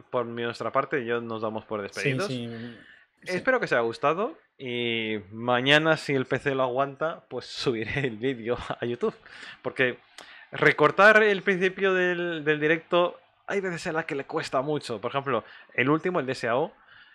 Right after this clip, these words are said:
Speaker 1: tardó un día entero en codearlo. Y en subirlo, <laughs> en subirlo creo que fueron once horas de subida.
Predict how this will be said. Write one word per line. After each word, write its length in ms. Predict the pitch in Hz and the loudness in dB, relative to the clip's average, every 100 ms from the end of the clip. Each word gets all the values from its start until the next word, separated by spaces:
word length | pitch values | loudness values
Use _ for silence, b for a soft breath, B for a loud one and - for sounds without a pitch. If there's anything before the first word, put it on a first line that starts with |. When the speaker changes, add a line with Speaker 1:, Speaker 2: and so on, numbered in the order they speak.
| b b _ _ | b b _ _
Speaker 1:
tardó 320 | 156 139 135 180 | 2 4 4 2
un 160 | 175 | 2
día 200 | 160 160 | 0 0
entero 500 | 139 113 123 110 - _ _ _ _ _ - | 0 -2 -2 -2 -6 _ _ _ _ _ -12
en 220 | 117 120 | -8 -6
codearlo. 480 | 110 98 90 - - _ _ _ _ _ _ b b | -4 -4 -6 -10 -20 _ _ _ _ _ _ b b
Y 160 | 151 160 | -4 -2
en 100 | 156 | -2
subirlo, 680 | - 160 247 269 302 349 - _ _ _ | -2 -2 0 0 0 0 -8 _ _ _
<laughs> 1120 | - - - - - - - _ _ _ - | -18 -16 -18 -18 -20 -20 -20 _ _ _ -16
en 60 | 143 | -12
subirlo 340 | 131 147 208 | -6 -4 -4
creo 180 | - 180 | 0 0
que 100 | 170 | 0
fueron 260 | 147 170 175 | 4 4 4
once 260 | 160 - | 0 0
horas 240 | 131 120 110 | 2 2 0
de 80 | 110 | -4
subida. 400 | 107 90 85 | -6 -8 -10